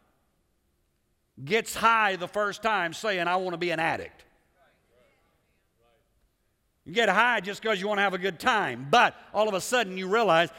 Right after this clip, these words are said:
that this seed that has been sown is now producing a whirlwind.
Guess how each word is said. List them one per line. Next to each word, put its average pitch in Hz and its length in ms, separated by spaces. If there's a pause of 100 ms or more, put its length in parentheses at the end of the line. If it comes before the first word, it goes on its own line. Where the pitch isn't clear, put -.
(120)
that 208 200
this 180 180
seed 247 520
that 190 120
has 160 120
been 170 220
sown 160 760 (1300)
is 123 160
now 214 160
producing 160 460
a 147 40
whirlwind. 113 500